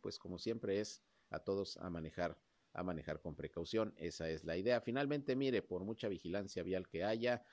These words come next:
por muchas campañas que se pongan en marcha de concientización, si nosotros no somos responsables y no, eh, tomamos en consideración que debemos respetar el reglamento de tránsito, que tenemos que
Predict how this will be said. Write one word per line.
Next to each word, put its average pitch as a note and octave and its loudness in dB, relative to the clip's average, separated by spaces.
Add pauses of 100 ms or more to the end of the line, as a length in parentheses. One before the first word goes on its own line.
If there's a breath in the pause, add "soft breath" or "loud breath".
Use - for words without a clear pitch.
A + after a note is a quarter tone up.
(140 loud breath)
por E2 -4
muchas F#2+ -4
campañas F2 -2
que D#2+ -10
se - -12
pongan E2+ -4
en D2+ -6
marcha E2+ -4
de D2 -6
concientización, E2+ -6
si F#2+ -6
nosotros F#2 -4
no F2+ -4
somos F2 -6
responsables A#2 -4
y E2+ -4
no, F#2 -2 (500 soft breath)
eh, E2 0
tomamos F#2 -2
en E2+ -4
consideración D#2+ -2
que D#2+ -2
debemos F2+ 0
respetar E2 -2
el G2 0
reglamento D#2+ -4
de D2+ -4
tránsito, - -8
que D#2 -8
tenemos G2 -2
que F2 0